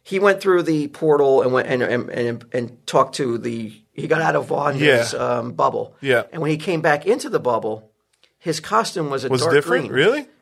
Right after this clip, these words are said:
Speaker 1: Yeah.
Speaker 2: Oh, I didn't notice that. I, it just looked like the same one to me.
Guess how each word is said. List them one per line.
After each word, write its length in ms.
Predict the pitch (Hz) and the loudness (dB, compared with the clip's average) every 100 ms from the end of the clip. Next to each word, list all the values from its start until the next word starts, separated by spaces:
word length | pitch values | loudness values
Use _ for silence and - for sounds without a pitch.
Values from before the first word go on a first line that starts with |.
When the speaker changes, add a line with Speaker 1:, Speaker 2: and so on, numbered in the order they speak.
| - | -6
Speaker 1:
Yeah. 320 | 156 143 101 - _ | -2 -2 -4 -12 _
Speaker 2:
Oh, 120 | 147 180 | 0 2
I 120 | 127 | 4
didn't 140 | 156 | 2
notice 280 | 151 180 - | 0 -2 -4
that. 160 | 113 113 | -4 -2
I, 80 | |
it 220 | 113 123 120 | -4 -6 -10
just 240 | 135 - | -12 -12
looked 120 | 123 | -4
like 100 | 160 | -4
the 40 | - | -2
same 260 | 135 123 | -4 -2
one 160 | 120 131 | -4 -4
to 100 | 107 | -6
me. 180 | 110 | -6